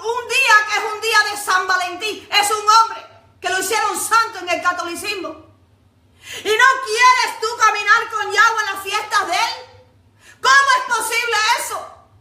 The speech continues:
Que estás dispuesto a celebrar un hombre gordo, un hombre vestido de rojo con una barba,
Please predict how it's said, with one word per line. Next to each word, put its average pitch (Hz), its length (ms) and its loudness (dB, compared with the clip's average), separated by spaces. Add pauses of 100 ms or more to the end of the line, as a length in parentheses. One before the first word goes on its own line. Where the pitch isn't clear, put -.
(580)
Que 427 80 -2
estás 466 480 4
dispuesto 480 500 0
a 392 60 -4
celebrar 403 560 2
un 427 60 -8
hombre 427 380 2
gordo, 370 580 0 (120)
un 427 80 -2
hombre 466 480 2
vestido 427 500 0
de 381 140 2
rojo 392 320 0
con 359 180 -2
una 370 180 2
barba, 359 460 0